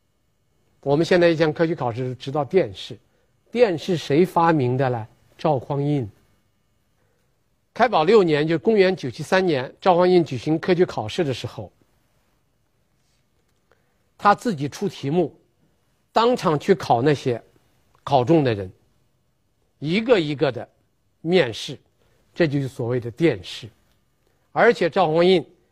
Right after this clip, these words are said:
还讲过一段话，他说：“过去啊，那个当官的人子弟考上了太多了，让寒门子弟没有一个上升的通道。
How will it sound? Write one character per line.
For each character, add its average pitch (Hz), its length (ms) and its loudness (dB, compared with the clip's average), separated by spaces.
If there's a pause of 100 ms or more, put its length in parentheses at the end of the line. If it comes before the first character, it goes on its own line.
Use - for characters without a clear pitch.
还 156 120 -2
讲 127 300 -2
过 135 80 -2
一 123 160 -8
段 135 320 -2
话， - 340 -6 (1000)
他 - 120 2
说 185 80 6
：“过 208 300 2
去 165 360 -4
啊， 104 140 -12
那 120 120 -12
个 143 80 -8
当 247 320 0
官 254 200 6
的 214 140 4
人 190 180 2
子 135 220 -10
弟 147 220 -4
考 113 240 -8
上 143 180 -6
了 127 80 -8
太 160 240 0
多 107 280 -10
了， 98 120 -20 (480)
让 208 240 2
寒 160 340 -2
门 277 380 0
子 143 220 -8
弟 156 180 -4
没 147 240 0
有 214 140 4
一 156 120 -4
个 170 80 -6
上 170 320 -2
升 180 160 -4
的 160 80 -4
通 214 240 -8
道。 - 300 -4